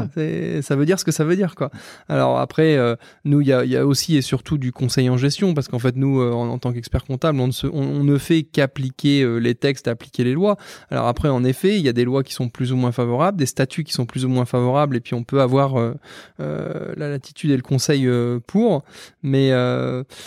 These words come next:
Speaker 2: pour revenir sur ce que tu disais avant, des spécialistes, la difficulté, c'est que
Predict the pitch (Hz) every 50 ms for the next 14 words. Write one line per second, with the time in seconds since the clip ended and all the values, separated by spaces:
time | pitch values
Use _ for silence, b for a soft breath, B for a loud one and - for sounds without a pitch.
0 | B B B B _ _ _ _ - 147 139 156 160 175 180 180 - - 151 -
1 | 160 143 - - 156 156 151 151 156 147 147 151 160 185 202 214 214 185 156 143
2 | - - 160 151 - 165 160 175 214 226 - - 160 139 151 156 170 - 202 180
3 | - 190 170 165 214 226 254 233 - 175 151 - 151 143 139